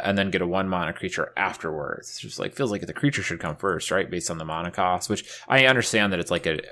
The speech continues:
it must be a balance thing, but, uh, it definitely throws you off. It just, you know, between Lorwyn and,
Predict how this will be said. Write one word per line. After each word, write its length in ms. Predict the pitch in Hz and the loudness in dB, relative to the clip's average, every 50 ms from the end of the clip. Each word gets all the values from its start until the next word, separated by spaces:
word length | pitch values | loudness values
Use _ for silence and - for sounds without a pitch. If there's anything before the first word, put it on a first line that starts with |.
| - - - | -16 -16 -10
it 80 | - 92 | -6 -2
must 240 | 95 95 - - - | -2 -2 -2 -2 -4
be 80 | 87 78 | -4 -4
a 40 | |
balance 540 | 71 - 98 107 131 135 113 87 80 - - | -2 0 2 4 4 4 4 2 0 -4 -6
thing, 260 | - 85 76 71 73 | -4 -4 -6 -4 -4
but, 240 | 73 78 69 - - | -2 -2 -2 -2 0
uh, 760 | 69 78 76 73 71 71 71 71 73 73 71 69 69 69 69 - | 0 0 2 2 2 2 2 2 2 0 0 0 0 0 0 0
it 140 | 76 85 - | -2 -2 0
definitely 320 | 92 90 - 101 87 78 76 | 0 -2 0 -2 -4 -4 -4
throws 380 | - - 80 82 80 73 - | -6 -4 -2 -2 -2 -2 -4
you 120 | - 71 73 | -6 -4 -2
off. 360 | 73 73 71 67 67 - - | -2 0 0 -2 -2 -2 0
It 80 | 139 131 | 0 2
just, 580 | 139 139 - - - - - - - - - | 2 0 -2 -2 -12 -14 -12 -12 -12 -8 -2
you 80 | 180 180 | 4 6
know, 160 | 185 170 156 | 6 6 8
between 500 | 143 151 147 - 190 190 170 156 143 147 - - - - - | 6 4 2 4 4 4 4 4 4 2 -2 -8 -18 -12 -4
Lorwyn 760 | - 131 139 151 165 180 180 180 170 175 170 160 156 156 - - | 2 6 8 10 12 12 12 10 8 6 6 4 4 2 2 2
and, 720 | 127 123 113 110 107 104 101 98 95 95 92 95 95 - | 4 6 6 6 6 6 6 6 4 2 2 0 -2 -4